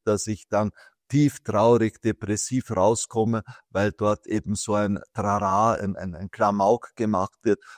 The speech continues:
weil dort eben ganz abseits, äh, von dem, was die Kirche an liturgischen Normen gegeben hat, gefeiert wird.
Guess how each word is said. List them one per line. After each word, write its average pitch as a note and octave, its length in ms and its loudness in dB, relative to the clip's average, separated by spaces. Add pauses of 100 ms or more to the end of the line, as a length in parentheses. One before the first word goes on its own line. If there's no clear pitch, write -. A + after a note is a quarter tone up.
(100)
weil G2+ 180 0
dort G2 320 -2
eben F#2 260 -4
ganz G#2+ 340 -2
abseits, - 760 -2
äh, F#2+ 180 -8
von G2+ 240 -2
dem, G2 240 0
was G2+ 160 -2
die G2+ 120 -10
Kirche A2+ 420 0 (260)
an G#2 180 0
liturgischen G#2+ 680 2
Normen G2+ 420 4
gegeben G#2 440 -2
hat, G2+ 160 -2
gefeiert G2+ 440 2
wird. G#2 140 -4